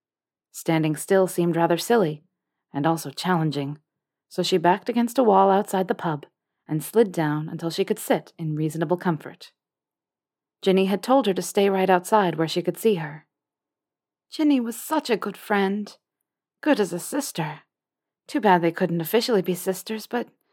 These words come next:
that's life, you know? She and Ron just didn't work out, and that's all right. They were ever such good friends still. Friends are important,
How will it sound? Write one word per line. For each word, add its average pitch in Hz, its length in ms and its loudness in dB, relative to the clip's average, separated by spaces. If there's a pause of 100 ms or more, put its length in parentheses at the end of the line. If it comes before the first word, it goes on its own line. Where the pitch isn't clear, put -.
(220)
that's 208 280 -4
life, 220 400 0
you 160 80 -2
know? 196 380 2 (840)
She 262 200 2
and 233 140 4
Ron 240 300 4
just 220 320 -2
didn't 233 260 2
work 247 220 2
out, 254 340 0
and 196 240 -4
that's 240 240 -2
all 262 160 6
right. 254 380 0 (320)
They 277 80 2
were 254 200 -2
ever 247 220 2
such - 260 -12
good 175 180 -2
friends 180 360 -4
still. 190 380 -2 (680)
Friends 226 240 2
are 180 100 4
important, 180 680 0